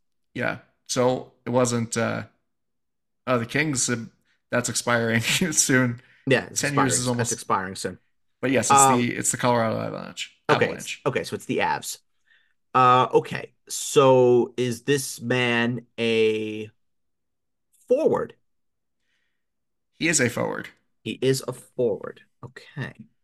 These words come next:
Speaker 2: It was funny. One of the first questions I was gonna ask, but it was too niche, was,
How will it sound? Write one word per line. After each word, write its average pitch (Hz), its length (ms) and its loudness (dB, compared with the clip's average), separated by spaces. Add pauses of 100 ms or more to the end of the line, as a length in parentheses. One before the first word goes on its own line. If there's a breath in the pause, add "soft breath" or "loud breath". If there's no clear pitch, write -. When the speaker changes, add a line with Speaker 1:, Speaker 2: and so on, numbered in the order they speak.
(1400)
Speaker 2:
It 139 60 4
was 156 220 4
funny. 135 260 4
One 113 160 0
of 123 60 0
the 113 60 -2
first 143 300 0
questions 131 400 0
I 113 60 0
was 107 120 -4
gonna 113 200 -4
ask, 107 280 -6
but 104 100 -8
it 101 40 -6
was 98 140 -10
too 175 420 -8
niche, 131 680 -2 (580)
was, 117 500 2